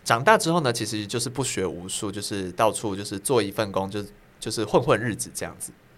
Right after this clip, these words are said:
但是呢，他发现远在香港的姐姐正在经营着一个帮人看风水的一个生意，因此还赚了不少。所以他就，这时候他就想说，“诶，我也学过风水啊，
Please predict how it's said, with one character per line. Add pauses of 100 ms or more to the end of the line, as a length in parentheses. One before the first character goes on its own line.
(580)
但
是
呢，
他
发
现 (380)
远
在
香
港
的 (100)
姐
姐 (540)
正
在
经
营
着
一
个
帮
人
看
风
水
的
一
个
生
意， (200)
因
此
还
赚
了
不
少。 (680)
所
以
他
就，
这
时
候
他
就
想
说
，“诶， (240)
我
也
学
过
风
水
啊，